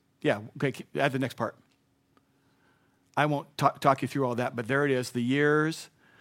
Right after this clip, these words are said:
the days on the calendar y-, month from, because it was the same day at the start, and then the leap years. You add all that in there,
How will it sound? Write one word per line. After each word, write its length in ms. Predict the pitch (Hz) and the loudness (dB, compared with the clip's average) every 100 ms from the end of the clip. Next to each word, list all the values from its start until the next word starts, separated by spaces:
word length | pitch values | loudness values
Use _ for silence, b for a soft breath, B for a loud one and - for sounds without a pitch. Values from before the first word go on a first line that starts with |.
| b b b | b b b
the 80 | 127 | -2
days 360 | 135 143 151 | 4 4 4
on 220 | 147 143 131 | 2 -2 -2
the 80 | |
calendar 380 | 120 135 135 139 | -2 0 2 2
y-, 120 | 127 127 | 0 0
month 280 | 131 139 | 0 -2
from, 460 | - 131 123 120 113 | -2 0 0 -2 -4
because 180 | 120 123 | -8 -6
it 80 | 123 | -4
was 160 | 135 120 | -4 -6
the 80 | |
same 240 | 117 131 123 | -4 -2 0
day 120 | 127 | -2
at 80 | 123 | -2
the 80 | 110 | -6
start, 280 | - 127 - | -2 -2 -2
and 120 | 127 | -4
then 120 | 131 | -2
the 100 | 120 | -2
leap 240 | 131 135 | -2 -2
years. 180 | 135 127 | -2 -4
You 80 | - | -2
add 200 | 127 156 | 0 4
all 120 | 160 | 6
that 180 | 170 170 | 6 6
in 160 | 160 139 | 4 2
there, 280 | 131 139 | 0 -2